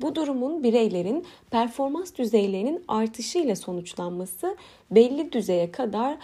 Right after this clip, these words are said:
sosyal kolaylaştırmayla açıklanabilir. Çünkü performans artışının sebeplerinden birisi sosyal etkidir. Öte yandan sosyal etki dışında ortam, değerli hissetme, psikolojik iyi oluş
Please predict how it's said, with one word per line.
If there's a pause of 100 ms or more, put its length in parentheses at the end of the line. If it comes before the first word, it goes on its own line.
(160)
sosyal
kolaylaştırmayla
açıklanabilir.
Çünkü (300)
performans
artışının
sebeplerinden
birisi (260)
sosyal
etkidir.
Öte
yandan (300)
sosyal
etki
dışında
ortam, (280)
değerli
hissetme, (220)
psikolojik
iyi
oluş